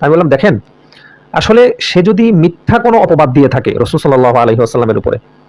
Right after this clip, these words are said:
তাহলে এটার জবাব আপনি কিভাবে দিবেন? আপনি হাজারো দলিল তাকে পেশ করলে সে তো কোরআনও মানে না, হাদিসও মানে না,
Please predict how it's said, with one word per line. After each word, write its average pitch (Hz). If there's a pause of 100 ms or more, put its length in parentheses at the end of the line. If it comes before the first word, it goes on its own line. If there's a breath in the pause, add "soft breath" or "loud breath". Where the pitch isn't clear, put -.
তাহলে 185
এটার 190
জবাব 165
আপনি 160
কিভাবে 160
দিবেন? 107
আপনি 160
হাজারো 160
দলিল 175
তাকে 165
পেশ 175
করলে 160
সে 175
তো -
কোরআনও 220
মানে 220
না, 208
হাদিসও 175
মানে 113
না, 98